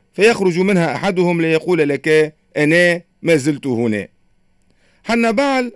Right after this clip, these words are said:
أضاع أو جعلوه يضيع الفرصة التي كانت قد تقلب مسار التاريخ رأساً على عقب. لكن منجز حنبال رغم النهاية المؤلمة والحزينة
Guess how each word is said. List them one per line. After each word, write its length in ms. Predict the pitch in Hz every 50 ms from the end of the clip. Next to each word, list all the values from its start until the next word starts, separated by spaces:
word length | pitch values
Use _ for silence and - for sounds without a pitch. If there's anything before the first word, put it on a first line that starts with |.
| _ -
أضاع 460 | - 180 180 185 196 170 143 117 - - _ _ _ _ _ _ -
أو 100 | 123 127
جعلوه 600 | 120 113 143 135 139 135 160 196 190 156 143 135
يضيع 560 | 131 127 120 117 160 185 175 170 165 151 - - _ _ _ _ _ -
الفرصة 560 | 135 143 135 - 190 196 175 - - 98 85 - _ _ _ _ _ - 120
التي 320 | 123 127 123 117 - 120
كانت 380 | 104 - 170 165 147 131 - -
قد 160 | - - 113
تقلب 480 | _ - 214 - - 165 147 131 117
مسار 420 | 123 117 113 110 - 147 143 131 113
التاريخ 560 | 107 - - 101 98 117 135 135 131 120 - - _ _ _ _ _ - -
رأساً 500 | 135 143 120 - - 110 110 117 110 - _ _ _ _ -
على 160 | 113 113 110
عقب. 380 | 101 101 104 - - 104 90 87 _ _ _ _ _ _ _ _ _ _ _ _ _ -
لكن 260 | - 113 - - 139 120
منجز 500 | 113 117 151 175 160 117 117 107 101 110
حنبال 720 | 98 - 110 107 104 104 104 113 147 156 156 147 143 135 - _ _ _ _ -
رغم 220 | 120 120 117 127 131
النهاية 420 | 131 135 143 139 170 214 214 202
المؤلمة 480 | 175 175 208 196 180 165 151 139 131 127
والحزينة 720 | 127 135 - - 117 123 120 165 196 196 185 175 170